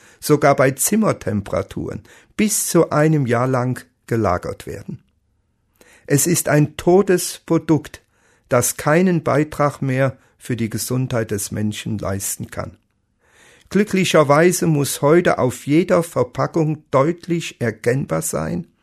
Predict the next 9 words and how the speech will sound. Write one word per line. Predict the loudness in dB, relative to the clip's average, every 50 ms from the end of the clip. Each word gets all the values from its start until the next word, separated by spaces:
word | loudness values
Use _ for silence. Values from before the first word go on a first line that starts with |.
| _ _ -20 -20 -20 -20 _ _
ob | 2 2 4 4
die | 2 2 4
Milch | 4 2 0 -2 -4 -6 -4
pasteurisiert, | -4 -4 -4 -4 -4 -2 -2 0 0 -2 -4 -4 -6 -4 -2 0 0 -2 -4 -8 _ _ -20 _ _ _ _
ultrahoch | 4 4 4 4 2 2 0 2 4 2 2 2 2 0
erhitzt | 0 0 2 2 0 0 -2 -8 -10 -10 -12 -16 _ _ _ _ _ _
oder | 2 2 2 4 2 0
sterilisiert | 0 -2 -6 -4 -2 -2 0 0 -2 -2 -4 -4 -6 -8 -8 -10 -10 -12 -12
ist. | -14 -14 -14 -16 -16 -18